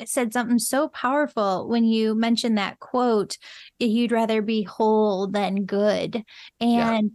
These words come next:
Speaker 1: that's very, very profound, because when you really are showing up as your whole self, which is really easy for me to do in business when I'm talking to colleagues or peers,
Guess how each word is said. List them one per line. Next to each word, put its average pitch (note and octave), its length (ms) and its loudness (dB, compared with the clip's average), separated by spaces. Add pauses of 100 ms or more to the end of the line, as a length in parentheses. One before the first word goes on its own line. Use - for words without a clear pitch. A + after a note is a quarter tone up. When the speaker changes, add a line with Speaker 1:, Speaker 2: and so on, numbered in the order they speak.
Speaker 1:
that's C4 340 -4
very, G#3+ 500 0
very A3 380 0
profound, G3+ 880 -6
because A3 720 -2 (380)
when C#4 400 2
you C#4 200 2
really A3+ 520 -2
are A#3 420 0
showing G3+ 460 0
up F#3 240 -4
as G#3 180 -2
your G#3 140 -2
whole G3+ 260 -2
self, G3 340 -4
which A#3+ 160 -2
is C#4 140 -2
really F4+ 220 0
easy A#3+ 320 0
for A3 160 -2
me G#3+ 180 0
to G#3+ 100 -4
do G3 160 -2
in F#3+ 200 -2
business B3+ 500 0
when G#3 100 -2
I'm G3+ 120 -2
talking G3 380 -4
to - 120 -6
colleagues A3+ 540 0
or - 160 -6
peers, B3+ 440 0